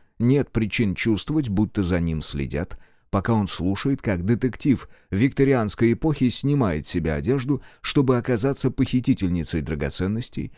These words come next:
которая раздевается и оказывается армейским сержантом, под мундиром которого она всё же эстрадная певичка, которая на самом деле детектив или же, если без одежды, просто голый мужчина за компьютером в комнате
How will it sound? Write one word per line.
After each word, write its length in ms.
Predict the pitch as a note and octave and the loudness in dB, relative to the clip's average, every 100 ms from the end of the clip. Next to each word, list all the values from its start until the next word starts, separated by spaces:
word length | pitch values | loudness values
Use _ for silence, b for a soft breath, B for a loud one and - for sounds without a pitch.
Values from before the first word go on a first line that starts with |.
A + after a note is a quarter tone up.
| b | b
которая 380 | - B2+ C3+ C3+ | -2 2 4 6
раздевается 680 | C3+ A#2 C#3+ D#3+ C#3+ G#2+ A2 | 4 4 4 6 4 2 2
и 40 | |
оказывается 680 | G2+ G2+ A#2 F#2+ G#2 G2 A2 | 2 2 0 0 -2 0 0
армейским 540 | G#2+ B2 A2+ - E2+ C#2+ | 0 0 -2 -2 -4 -4
сержантом, 840 | - B1+ C2 E2 G#2+ G#2+ A2 - b b | -4 -6 -4 -4 -4 -4 -8 -10 b b
под 180 | C#3+ C3+ | 2 4
мундиром 520 | D#3 D3+ F3 F3 D3+ | 4 4 6 4 4
которого 580 | D3 C#3 E3+ D3+ C#3+ C#3 | 0 2 4 6 6 4
она 220 | C#3 C3+ | 2 0
всё 440 | - - - C#3+ | -2 -4 4 4
же 260 | D3 G2 F#2 | 4 2 2
эстрадная 680 | B2 A2+ - B2+ C3+ A#2+ C3 | 2 -2 0 0 0 0 0
певичка, 760 | B2+ C3 C#3 E3+ - - D2 - b b | 2 2 4 -2 -4 -6 -6 -6 b b
которая 420 | - A#2+ A#2+ A#2 A#2+ | -4 0 2 4 2
на 140 | B2 | 2
самом 380 | - C#3+ B2+ A#2+ | 0 2 2 2
деле 240 | A#2 A#2 | 4 4
детектив 680 | G#2 A#2+ C3 - G#3+ A3 - | 2 0 0 -2 0 0 -2
или 320 | G3 G#3+ D#3 B2+ | -2 0 4 4
же, 320 | F#2 F#2 - _ - | 4 -2 -4 _ -4
если 400 | F2+ A#2+ - F2+ | 0 0 2 0
без 220 | G#2 A2 | 2 2
одежды, 540 | B2 A2+ D#2+ D2 - - _ _ | 2 0 0 -6 -8 -14 _ _
просто 420 | A#2 D3 C#3 B2+ | 2 4 4 2
голый 420 | A#2 B2+ A2 F#2 | 4 4 4 2
мужчина 560 | F2 F#2 - - E3+ C3 | 2 -2 -2 0 0 2
за 160 | G2 G2 | 0 0
компьютером 640 | F2+ D2 B2 C#3 A#2 G#2+ | -2 0 -2 0 0 0
в 80 | - | -4
комнате 640 | - G2 F#2+ F#2 - E2 | -2 -2 0 -4 -4 -6